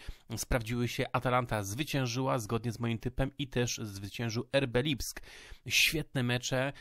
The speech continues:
E, przed nami tak naprawdę jeszcze lepsze mecze, a więc Chelsea tutaj, tak, kontra Bayern, Napoli kontra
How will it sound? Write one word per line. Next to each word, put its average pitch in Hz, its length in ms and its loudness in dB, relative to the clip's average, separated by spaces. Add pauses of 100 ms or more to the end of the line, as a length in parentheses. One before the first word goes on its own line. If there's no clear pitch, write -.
(160)
E, 113 520 2
przed 120 180 0
nami 139 180 6
tak 127 100 2
naprawdę 120 240 2
jeszcze 165 240 4
lepsze 107 240 0
mecze, 101 260 0
a 101 60 -2
więc 104 340 -4
Chelsea 127 340 0
tutaj, 113 320 0
tak, 110 320 -2
kontra 110 340 -2
Bayern, 113 400 0 (320)
Napoli 131 560 4
kontra 139 400 -2